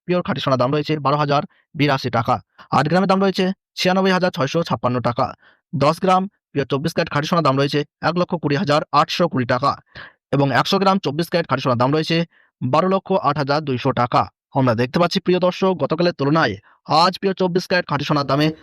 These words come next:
চব্বিশ হাজার ছয়শো টাকা পতন ঘটেছে। বিগত কয়েক সপ্তাহের তুলনায় এই সপ্তাহে চব্বিশ ক্যারেট খাঁটি সোনার দামও অনেকটাই নিচে নেমেছে। আজ এক ভরি বাইশ ক্যারেট হলমার্ক সোনার দাম রয়েছে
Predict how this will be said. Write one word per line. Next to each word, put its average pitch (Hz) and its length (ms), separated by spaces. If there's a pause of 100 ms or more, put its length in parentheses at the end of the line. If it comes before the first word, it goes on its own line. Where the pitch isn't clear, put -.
(180)
চব্বিশ 180 300
হাজার 185 160
ছয়শো 147 280
টাকা 143 120 (100)
পতন 135 260
ঘটেছে। 120 280 (540)
বিগত 180 240 (100)
কয়েক 196 220
সপ্তাহের 196 300
তুলনায় 156 300 (340)
এই 160 80 (140)
সপ্তাহে 185 340
চব্বিশ 175 260 (140)
ক্যারেট 165 240 (300)
খাঁটি 147 260
সোনার 180 240
দামও 143 220 (280)
অনেকটাই 143 380
নিচে 180 160
নেমেছে। 139 260 (520)
আজ 165 120 (440)
এক 190 60 (100)
ভরি 151 180 (340)
বাইশ 165 260 (100)
ক্যারেট 185 200
হলমার্ক 151 320
সোনার 139 180
দাম 143 100
রয়েছে 160 260